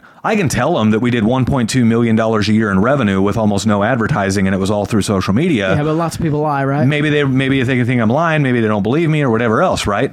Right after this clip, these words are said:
Speaker 2: Yeah.
Speaker 1: So if they have the credentials to back it up, and then I give them a provable lesson that they can learn during my speech, and they'll be like, "Holy cow," you know?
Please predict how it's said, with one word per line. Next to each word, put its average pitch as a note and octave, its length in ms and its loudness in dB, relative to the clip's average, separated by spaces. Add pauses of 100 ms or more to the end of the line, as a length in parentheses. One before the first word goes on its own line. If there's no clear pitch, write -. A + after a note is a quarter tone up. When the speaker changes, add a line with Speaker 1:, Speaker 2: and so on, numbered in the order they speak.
Speaker 2:
Yeah. C3+ 360 -6
Speaker 1:
So C3+ 580 -2 (340)
if D3 160 -4
they C#3 140 -2
have E3 280 -2
the E3+ 100 -4
credentials D3+ 520 -2
to C3+ 80 -4
back C3+ 280 -2
it A2 80 0
up, D3+ 340 0
and A#2+ 160 0
then C3 160 0
I D3+ 260 -2
give C#3 360 -2
them C3+ 220 0
a A2+ 120 0
provable D3+ 840 0
lesson C3 520 0
that G#2 120 0
they C3+ 140 0
can B2+ 200 -2
learn C#3 520 0
during F#3+ 420 0
my D#3 200 0
speech, - 640 -6 (800)
and B2 100 2
they'll C#3 80 0
be C#3 120 0
like, B2 180 -2
"Holy F3+ 380 0
cow," E3 540 -2
you A2+ 140 0
know? A2 220 0